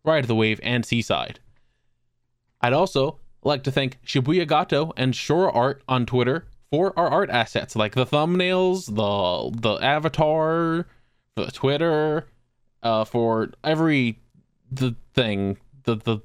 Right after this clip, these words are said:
the logo, the, the, yeah, you know, you know, you get it. You got, you got it. Don't forget, we're also available on Podbean, Spotify, Apple Podcasts, Google Podcasts, Amazon Music, and of course, our video version on YouTube. If you're watching it somewhere other than YouTube, unless you've downloaded it somewhere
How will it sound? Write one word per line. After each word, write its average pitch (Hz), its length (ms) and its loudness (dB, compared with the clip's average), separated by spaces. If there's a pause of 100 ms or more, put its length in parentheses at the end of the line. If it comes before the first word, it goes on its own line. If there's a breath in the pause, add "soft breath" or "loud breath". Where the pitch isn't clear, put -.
the 113 120 0
logo, 131 680 2 (120)
the, 101 140 -8 (140)
the, 101 340 -2
yeah, 123 360 -2 (300)
you 147 120 0
know, 95 220 -4
you 143 180 2
know, 165 220 -2
you 160 140 -2
get - 180 -6
it. - 180 -14
You 135 160 -2
got, - 180 -6
you 151 120 0
got 131 240 -4
it. - 100 -14 (1700)
Don't 370 320 2
forget, 285 480 2
we're 277 100 4
also 294 260 2
available 262 320 2
on 233 120 2
Podbean, 240 440 2
Spotify, 262 400 2
Apple 233 200 2
Podcasts, 214 400 2
Google 233 240 2
Podcasts, 202 480 2
Amazon 190 280 2
Music, 175 240 0
and 170 80 0
of 165 100 -2
course, 156 240 0
our 135 60 2
video 139 240 0
version 135 280 0
on 117 120 2
YouTube. 131 400 0
If 117 100 -4
you're 127 100 2
watching 131 280 0
it 131 80 -2
somewhere 127 360 0
other 135 280 2
than 123 220 0
YouTube, 117 480 0
unless 110 280 0
you've 110 200 -4
downloaded 113 540 0
it 110 180 -4
somewhere 95 580 -2